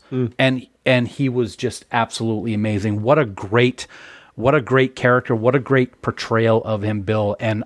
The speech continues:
Speaker 2: I, I'm really sad that I don't think we will ever see him again as that character, obviously, unless there's some kind of weird thing that happens, which could always happen in Star Trek, but he was phenomenal.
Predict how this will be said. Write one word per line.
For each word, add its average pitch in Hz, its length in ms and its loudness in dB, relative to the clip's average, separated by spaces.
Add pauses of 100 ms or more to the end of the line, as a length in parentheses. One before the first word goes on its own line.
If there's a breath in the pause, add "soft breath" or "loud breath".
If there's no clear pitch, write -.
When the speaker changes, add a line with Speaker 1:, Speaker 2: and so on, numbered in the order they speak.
Speaker 2:
I, 117 260 0
I'm 120 260 0
really 135 280 2
sad 135 380 0
that 120 200 0 (880 loud breath)
I 117 160 -2 (140)
don't 120 300 0
think 110 260 -2
we 110 100 0
will 110 160 0
ever 110 200 -4
see 104 180 -6
him 101 160 -2
again 101 380 -4
as 104 180 -6
that 120 180 -4
character, 104 380 -2
obviously, 95 480 -2
unless 104 300 -2
there's 101 160 -4
some 104 120 -2
kind 101 160 -2
of 90 200 -4
weird 110 260 2
thing 107 160 0
that 104 140 -2
happens, 104 340 -2
which 98 160 -8
could 107 140 0
always 110 200 2
happen 101 260 -2
in 95 40 -6
Star 120 240 2
Trek, - 240 -2
but 104 160 0 (300 loud breath)
he 135 140 4
was 117 140 4
phenomenal. 95 460 -2